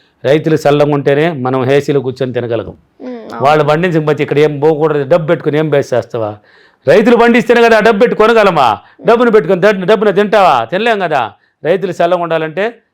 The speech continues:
Speaker 1: మనలాంటి వాళ్ళు కూడా ఎక్కడైనా వాళ్ళకి సలహా ఇవ్వాలి. నేను ఇస్తూ ఉంటానండి. నా క్లాసులు చూడండి, నా ఫీడ్‌బ్యాక్‌లు ఉన్నాయి చూడండి. అనంతపూర్, కర్నూలు, తిరుపతి, ఆ, బెంగళూరు, వైజాగ్, రాజమండ్రి, ఒంగోలు, విజయవాడ, హైదరాబాద్ వ్యవసాయదారులు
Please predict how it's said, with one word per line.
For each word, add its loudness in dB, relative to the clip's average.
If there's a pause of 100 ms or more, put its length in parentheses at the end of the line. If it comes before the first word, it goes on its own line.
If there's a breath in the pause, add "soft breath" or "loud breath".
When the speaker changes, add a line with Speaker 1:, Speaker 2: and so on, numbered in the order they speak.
(120)
Speaker 1:
మనలాంటి -4
వాళ్ళు 0
కూడా -4
ఎక్కడైనా -6
వాళ్ళకి -4
సలహా -4
ఇవ్వాలి. -8
నేను -6
ఇస్తూ -6
ఉంటానండి. -8 (800)
నా 0
క్లాసులు 0 (100)
చూడండి, 0
నా -4
ఫీడ్‌బ్యాక్‌లు -2
ఉన్నాయి -4
చూడండి. -6 (500)
అనంతపూర్, -2
కర్నూలు, -2
తిరుపతి, -6
ఆ, 0
బెంగళూరు, -4 (300)
వైజాగ్, 0
రాజమండ్రి, -4
ఒంగోలు, -4 (180)
విజయవాడ, -2
హైదరాబాద్ -2 (340)
వ్యవసాయదారులు 2